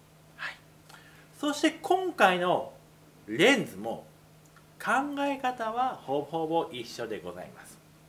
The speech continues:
はい。出来上がったもの、要はカメラはもう選びましたよね。どんなものを撮りたいか、どんなものを作りたいかがもう決まってる段階ですもんね。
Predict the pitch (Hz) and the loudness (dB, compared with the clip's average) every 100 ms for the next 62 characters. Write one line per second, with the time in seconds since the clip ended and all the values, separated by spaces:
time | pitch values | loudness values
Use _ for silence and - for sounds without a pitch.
0 | - - - - - - - - - - | -20 -20 -20 -20 -20 -20 -20 -20 -20 -20
1 | - - - - - 156 - 269 277 269 | -20 -20 -20 -16 -2 0 4 4 8 8
2 | 269 269 - 220 190 185 - - 285 233 | 6 4 2 2 2 -2 -6 0 6 6
3 | - - - 285 339 277 - - - - | 4 -12 -2 2 4 4 0 -4 -20 -20
4 | - - - 214 262 220 208 87 147 156 | -20 -20 0 8 8 8 4 6 4 4
5 | 151 151 - 87 - - - 170 285 285 | 2 -4 -6 -14 -16 -20 2 8 10 8
6 | 196 202 233 202 - - - - 139 160 | 2 2 2 2 -2 -18 -18 -4 0 2
7 | 208 202 113 95 - 127 165 170 196 127 | 6 6 4 0 -6 -2 0 6 6 6
8 | - - - - - 135 208 254 247 220 | -2 -8 -8 -18 -20 0 4 6 6 4
9 | 202 220 254 202 - - 262 247 240 247 | 4 4 4 2 -4 -2 -2 2 6 6
10 | 233 131 - 254 339 403 403 262 330 349 | 6 0 4 4 8 6 6 8 8 8
11 | 330 311 285 294 285 285 - 127 107 147 | 6 4 4 2 2 -2 -2 -6 -6 -8